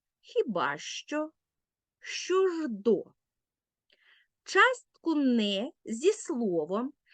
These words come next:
з яким вона не становить одного поняття, а є лише запереченням. Не доля вирішує,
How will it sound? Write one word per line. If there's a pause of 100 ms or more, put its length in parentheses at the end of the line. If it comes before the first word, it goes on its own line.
(200)
з
яким
вона
не
становить
одного
поняття, (380)
а
є
лише
запереченням. (580)
Не
доля
вирішує,